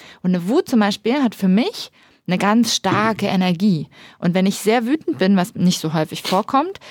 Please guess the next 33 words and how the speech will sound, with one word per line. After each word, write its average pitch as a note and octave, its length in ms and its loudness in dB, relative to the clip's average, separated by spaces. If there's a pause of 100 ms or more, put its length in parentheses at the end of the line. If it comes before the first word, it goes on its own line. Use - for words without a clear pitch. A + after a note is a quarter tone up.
(180)
dann F#3 240 4
weiß G3+ 220 0
ich A3 120 -2
nicht A3+ 160 2
so G#3 80 -2
richtig, D#3+ 380 -2
<laughs> - 0 -
wohin G#3 320 4
damit. E4 400 2
Dann B3+ 160 2
muss F4 260 2
die - 200 0
irgendwo D4 500 2
hin. G#3 460 0 (480)
Und G3+ 200 0
ich G#3 120 -4
kann C4+ 520 -2
das G#3 260 -2 (380)
aber F3+ 220 2
schon D4 260 0 (100)
als F#3+ 180 -2
Energie F#3+ 560 0
auch G3+ 160 -6
wirklich A#3+ 320 -2
so G#3 200 0
in F#3+ 160 0
was F3+ 180 -2
ganz D4+ 200 -2
anderes C4 460 -2
leiten - 320 -8
eigentlich. - 640 -10
Also E3 200 -6
es - 260 -12